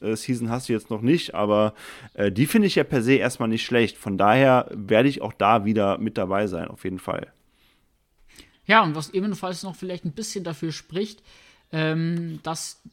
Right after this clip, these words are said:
Speaker 2: Beef immer so ein bisschen auch dieses Konzept von kürzeren Folgen hat. Also
Speaker 1: Mhm.
Speaker 2: laut den aktuellen Informationen soll die zweite Staffel dann aus acht Folgen mit je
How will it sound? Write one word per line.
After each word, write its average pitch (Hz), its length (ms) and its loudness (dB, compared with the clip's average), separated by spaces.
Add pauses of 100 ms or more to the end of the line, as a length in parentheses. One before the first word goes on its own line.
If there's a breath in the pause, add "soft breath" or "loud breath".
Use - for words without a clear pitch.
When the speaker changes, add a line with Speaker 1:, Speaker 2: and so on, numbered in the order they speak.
(320)
Speaker 2:
Beef 208 240 -4
immer 175 320 -4
so 165 80 -4
ein 160 80 -6
bisschen 170 340 -8
auch 143 120 -6
dieses 139 360 -8
Konzept 143 460 -8
von 151 160 -6
kürzeren 160 420 -6
Folgen 156 360 -6
hat. 135 140 -8
Also 135 220 -12
Speaker 1:
Mhm. 113 60 0
Speaker 2:
laut 101 380 -2
den 139 480 -10
aktuellen 151 360 -6
Informationen 165 840 -8
soll 151 220 -10
die 147 100 -12
zweite 139 420 -12
Staffel 165 320 -10
dann 147 220 -8
aus 123 240 -12
acht - 260 -6
Folgen 175 400 -6
mit 143 160 -8
je 147 300 -4